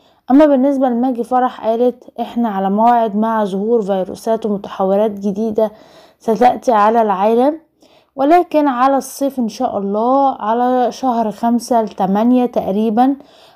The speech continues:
هيكون في ظهور ل، آه، علاجات جديدة، آه، وتلك العلاجات هتستخدم في،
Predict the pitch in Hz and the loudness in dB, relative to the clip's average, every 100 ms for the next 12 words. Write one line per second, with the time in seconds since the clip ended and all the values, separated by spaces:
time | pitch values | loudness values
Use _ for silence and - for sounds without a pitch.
0 | - 226 226 269 285 277 269 247 254 180 | -2 0 2 2 2 2 0 0 0 -2
1 | 208 180 240 247 254 240 - _ 214 214 | -4 -4 -2 2 2 2 -4 _ -6 -2
2 | 226 233 220 - 202 202 196 196 190 180 | 0 -2 -2 -4 -2 0 0 0 -2 0
3 | 196 226 214 233 254 277 - 220 180 208 | 2 4 2 2 2 0 -2 -4 -2 -4
4 | 214 226 320 - _ _ _ _ _ 247 | -2 -2 -2 -8 _ _ _ _ _ 0
5 | 247 240 254 247 339 330 302 254 220 214 | 4 6 4 4 0 0 2 2 2 0
6 | 208 233 302 262 233 220 - 269 254 254 | 0 0 -2 -4 -8 -8 -4 -2 0 2
7 | 254 247 - - 233 233 240 - | 2 0 -6 -12 -4 0 0 -2